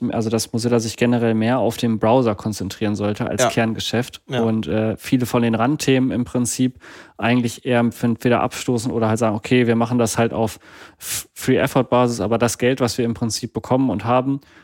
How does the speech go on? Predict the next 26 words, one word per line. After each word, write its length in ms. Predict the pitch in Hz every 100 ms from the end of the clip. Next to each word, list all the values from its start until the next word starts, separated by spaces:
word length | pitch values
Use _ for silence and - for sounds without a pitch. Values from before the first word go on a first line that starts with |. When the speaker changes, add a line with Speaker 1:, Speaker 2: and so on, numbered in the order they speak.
| -
Speaker 1:
das 160 | 117
setzen 320 | 123 120 - 113
wir 100 | 107
halt 140 | 110
in 120 | 117
den 160 | 113 107
Browser, 340 | 107 127 127
weil 80 | 113
das 160 | 110 -
echt 220 | - -
die 40 |
Kerntechnologie 680 | - 127 135 107 120 113 110
ist. 120 | 113
Und 60 | 117
man 120 | 113
sieht 180 | 123 156
es 100 | -
ja 100 | 82
auch 120 | 113
an 100 | 123
der 120 | 107
C 240 | - 135 120
V 40 |
I 140 | 120
da 100 | 120
drüber, 480 | 113 123 156 123 151